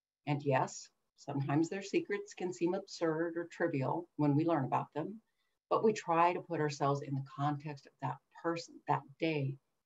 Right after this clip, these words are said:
and their perspectives. Consider a person immigrating from Germany in the nineteen thirties or the forties. They might have claimed that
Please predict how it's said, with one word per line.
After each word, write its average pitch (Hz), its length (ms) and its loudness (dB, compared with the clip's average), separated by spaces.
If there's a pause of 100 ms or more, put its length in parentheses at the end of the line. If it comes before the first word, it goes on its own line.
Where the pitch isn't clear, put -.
(260)
and 147 160 0
their 190 180 2
perspectives. - 840 -12 (1000)
Consider 262 400 6
a 254 100 4
person 196 320 0
immigrating 160 460 6
from 156 160 -4
Germany 156 480 4
in 127 80 0
the 135 80 2
nineteen 160 360 0 (120)
thirties 156 360 -2
or 139 60 -8
the 139 60 -14 (120)
forties. 160 580 -2 (540)
They 202 80 4
might 240 180 10
have 226 120 4
claimed 196 420 0
that 185 140 0